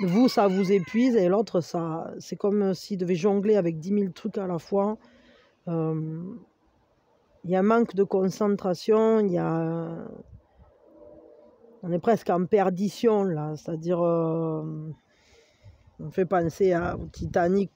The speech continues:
quoi, <laughs> cette personne, hein. Euh, elle y voit plus rien, hein. S'il y avait un iceberg devant, elle se le prend en plein fer, quoi.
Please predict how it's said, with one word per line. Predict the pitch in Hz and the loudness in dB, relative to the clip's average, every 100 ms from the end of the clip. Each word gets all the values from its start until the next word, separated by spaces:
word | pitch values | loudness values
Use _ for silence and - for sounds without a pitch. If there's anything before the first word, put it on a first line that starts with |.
| _ | _
quoi, | - 165 - - | -4 -4 -4 -16
<laughs> | - - | -8 -4
cette | - - - - | -4 -6 -8 -6
personne, | 165 - - 190 190 208 | -6 -8 -2 0 2 0
hein. | 226 - - - - - - - - | -2 -8 -14 -12 -14 -16 -20 -20 -12
Euh, | - - 175 | -6 0 2
elle | 185 | 2
y | 202 | 2
voit | 190 185 | 2 2
plus | 185 | 4
rien, | 208 233 233 196 | 4 6 6 6
hein. | 190 202 180 165 165 151 151 | 4 2 2 0 -2 -4 -6
S'il | - 180 | -4 0
y | |
avait | 170 180 | 2 2
un | 180 | 2
iceberg | 175 175 180 190 185 | 2 2 2 2 2
devant, | 180 208 233 | 2 4 4
elle | 202 | 2
se | 190 | -2
le | 180 | -6
prend | 160 208 208 | -4 -2 0
en | |
plein | 185 214 202 | 0 -2 0
fer, | 175 185 - | -2 -2 -4
quoi. | 180 156 | -10 -12